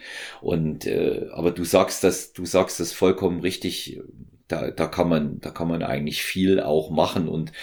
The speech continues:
wenn's nicht primär um Kraftzuwachs geht, und da würde man ja eh anders trainieren für, für eine Übung, dann, äh, dann denke ich, ist das,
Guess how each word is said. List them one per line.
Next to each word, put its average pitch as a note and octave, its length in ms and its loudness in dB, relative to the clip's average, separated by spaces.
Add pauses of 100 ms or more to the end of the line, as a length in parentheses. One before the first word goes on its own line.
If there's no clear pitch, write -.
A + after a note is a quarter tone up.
(220)
wenn's - 420 2
nicht - 300 0
primär A#2 440 8
um F2+ 220 2
Kraftzuwachs G2 800 2
geht, F#2+ 200 4
und D#2+ 160 -2
da E2+ 160 6
würde F2 180 2
man D#2+ 180 0
ja D2 100 0
eh C2+ 220 0
anders D#2+ 380 -2
trainieren D2+ 500 -2 (580)
für, - 420 2
für - 220 2
eine E2+ 220 4
Übung, D#2+ 580 0 (260)
dann, D#2 360 -2
äh, C#2+ 520 -2
dann C#2 200 -4
denke D2 280 -2
ich, - 280 -6
ist - 200 -8
das, - 400 -2